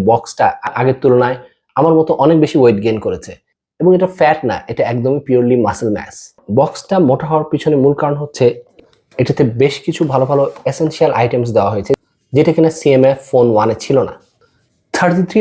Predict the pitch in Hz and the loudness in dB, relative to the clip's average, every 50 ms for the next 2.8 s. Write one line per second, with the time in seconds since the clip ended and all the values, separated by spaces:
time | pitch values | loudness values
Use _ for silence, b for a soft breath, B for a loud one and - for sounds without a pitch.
0 | 208 185 160 156 - 160 151 131 - - 131 - - 131 120 120 117 131 151 196 | 4 4 4 4 2 0 0 0 -2 -4 -6 -2 0 2 2 2 2 0 0 -2
1 | 220 - _ _ _ _ - - 131 131 123 - - 175 185 180 180 - 185 185 | -2 -8 _ _ _ _ -2 0 0 0 0 0 0 0 0 0 -2 0 0 2
2 | 185 185 - - 143 127 123 131 120 117 - 143 131 104 - | 0 0 0 0 0 2 2 0 -2 0 2 2 0 0 0